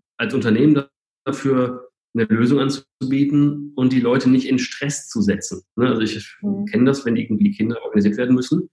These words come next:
Speaker 1: Das stresst. Ja, scheiße, das stresst. Natürlich stresst das. Und alle tun aber in der Arbeitswelt so, als, ja, als wäre das normal, das muss ja wohl funktionieren. Stellt euch mal nicht so an,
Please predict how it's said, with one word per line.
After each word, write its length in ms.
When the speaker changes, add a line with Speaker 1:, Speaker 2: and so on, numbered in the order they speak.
Speaker 1:
Das 100
stresst. 520
Ja, 100
scheiße, 380
das 100
stresst. 260
Natürlich 340
stresst 280
das. 200
Und 100
alle 200
tun 220
aber 140
in 80
der 120
Arbeitswelt 480
so, 140
als, 300
ja, 120
als 180
wäre 100
das 460
normal, 460
das 140
muss 160
ja 100
wohl 80
funktionieren. 540
Stellt 220
euch 80
mal 80
nicht 140
so 80
an, 340